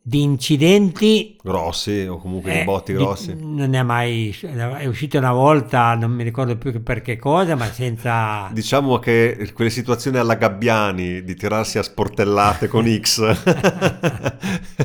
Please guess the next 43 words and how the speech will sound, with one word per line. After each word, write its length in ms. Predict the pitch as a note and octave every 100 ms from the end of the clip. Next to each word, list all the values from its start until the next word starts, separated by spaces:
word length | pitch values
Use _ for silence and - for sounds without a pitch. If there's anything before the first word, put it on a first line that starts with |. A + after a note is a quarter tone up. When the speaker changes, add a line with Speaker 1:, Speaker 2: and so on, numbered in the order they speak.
| - - A2+ G3+ G3 -
Speaker 2:
Cioè, 360 | - C#3 D3 B2 G3+ F#3+ C#3+
mi 100 | D#3+
ha 80 |
tirato 320 | A#2+ E3+ F#3 E3
una 100 | D#3
sportella 400 | - D3+ C#3 C#3+
Gabbiani 440 | A#2+ A2 C3 C3+
che 80 | A#2+
diceva: 260 | G#2+ A#2+ A2
"Mi 80 |
ha 40 | C3
tirato 220 | C#3 E3
una 120 | D3+
sportellata, 580 | C#3 - C3 D3 D3+ D3
c'avevo 240 | - A#2 C3
il 60 |
volante 360 | A#2+ D3 - D#3+
storto", 400 | - C3 C#3 C#3+
dice: 140 | C#3+
"Vabbè, 300 | C#3 A2 F#2+
sposto 320 | G2+ A2 G2
le 60 | A#2
mani 180 | A#2 A2
sulle 200 | B2 B2
arazze, 420 | A2 A2 - G2+
è 40 |
dritto 260 | F#2 G2+ G#2+
uguale." 540 | G2 F#2 F2+ F2+ F#2 - - -
<laughs> 280 | - - -
Ecco, 220 | - -
cose 280 | - A#2+ A2+
del 160 | A2 B2+
genere 380 | A2 A2 A2 A2
magari 540 | G2 F#2+ F#2 F#2 F2+ - - _
Valterrone 540 | F#2 F2 G#2 F2 F#2+
non 140 | F#2 E2
le 100 | E2
ha 40 |
fatte, 380 | E2 - D2 F2
insomma. 240 | F2+ A2
Speaker 1:
No, 120 | G2+ F2+
no, 60 |
no. 120 | F#2